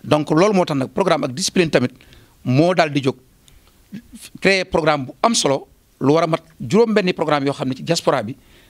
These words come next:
dañuy daw, muy lu mel ni, euh, leeral ko ak nga xam ne bépp responsable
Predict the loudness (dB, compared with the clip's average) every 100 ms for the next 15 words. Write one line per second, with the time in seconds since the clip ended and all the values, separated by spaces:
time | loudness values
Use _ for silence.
0 | _ -2 0 2 0 -4 -6 -10 _ -20
1 | _ 0 2 4 4 2 2 -2 -6 _
2 | _ _ _ 0 2 2 0 -2 -6 _
3 | _ _ -20 _ _ 0 2 0 -2 -4
4 | -4 _ _ _ _ -4 -2 0 2 2
5 | 0 0 -2 -4 -2 -2 0 -2 0 -2
6 | -2